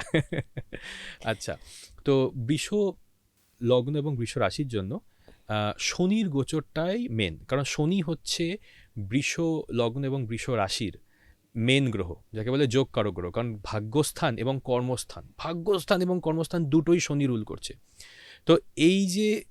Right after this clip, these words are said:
শনি কিন্তু একাদশে বসে আছে, লাভ স্থানে বসে আছে, তো পুরো বছরটাই কিন্তু বৃষ লগ্ন, বৃষ রাশির কেরিয়ারের জন্য, ভাগ্যের জন্য ভালো।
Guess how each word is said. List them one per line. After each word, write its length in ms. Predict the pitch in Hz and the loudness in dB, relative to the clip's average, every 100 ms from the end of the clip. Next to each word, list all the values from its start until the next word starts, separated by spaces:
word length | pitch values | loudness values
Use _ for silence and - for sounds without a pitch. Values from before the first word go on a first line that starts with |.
| - | -6
শনি 520 | - 170 180 208 214 | 2 4 4 4 2
কিন্তু 240 | 190 175 185 | -2 2 2
একাদশে 400 | 135 147 143 135 | 4 2 0 0
বসে 220 | 117 117 | 0 -2
আছে, 120 | 117 | 0
লাভ 260 | 123 131 135 | 4 6 4
স্থানে 320 | - 147 120 | 0 -2 -2
বসে 240 | 95 92 | -4 -8
আছে, 220 | 87 - - _ - - - - _ - | -12 -14 -20 _ -20 -20 -20 -20 _ -6
তো 100 | 185 - - | -6 -10 -4
পুরো 340 | 202 226 240 | 2 6 6
বছরটাই 880 | 185 127 143 151 - 190 170 - 196 | 6 2 2 2 2 0 0 2 2
কিন্তু 440 | 165 156 104 85 - _ _ _ _ _ | 4 2 0 -6 -8 _ _ _ _ _
বৃষ 240 | 123 143 180 | 0 0 2
লগ্ন, 400 | 156 147 147 160 | 0 0 -2 -2
বৃষ 240 | 139 - | -2 -2
রাশির 380 | 143 123 156 151 - | -2 -2 -4 -6 -2
কেরিয়ারের 500 | 151 143 160 160 156 | 2 4 4 2 0
জন্য, 400 | 135 151 151 156 | -2 -2 -2 -4
ভাগ্যের 380 | 110 113 120 131 | -4 -4 -2 -2
জন্য 280 | 117 120 113 | -2 -4 -4
ভালো। 200 | - 82 | -8 -14